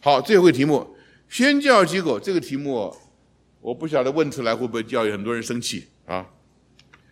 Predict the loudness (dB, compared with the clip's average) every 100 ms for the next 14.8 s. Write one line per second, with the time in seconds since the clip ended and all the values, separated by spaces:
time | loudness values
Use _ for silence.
0 | _ _ _ _ 4 6 8 8 8 6
1 | 8 6 6 8 8 8 4 4 6 6
2 | 4 2 0 0 -2 -4 -18 _ 4 4
3 | 6 2 0 -4 -20 _ -20 _ -2 2
4 | 2 2 2 2 2 2 2 2 0 -6
5 | _ _ _ _ _ _ 6 6 8 6
6 | 4 2 -10 -2 0 2 2 0 -2 -6
7 | -4 -2 -2 -2 -2 -2 -2 -2 -4 -14
8 | _ _ _ _ _ _ 2 4 4 0
9 | 0 0 2 -2 -8 _ _ -2 4 4
10 | 4 2 4 4 4 2 2 0 -2 -6
11 | -20 _ -4 -2 -2 0 -2 -4 -10 -14
12 | -16 _ _ _ _ _ _ _ _ _
13 | _ _ _ _ _ _ _ -8 -6 -4
14 | -4 -4 -2 0 0 -2 -6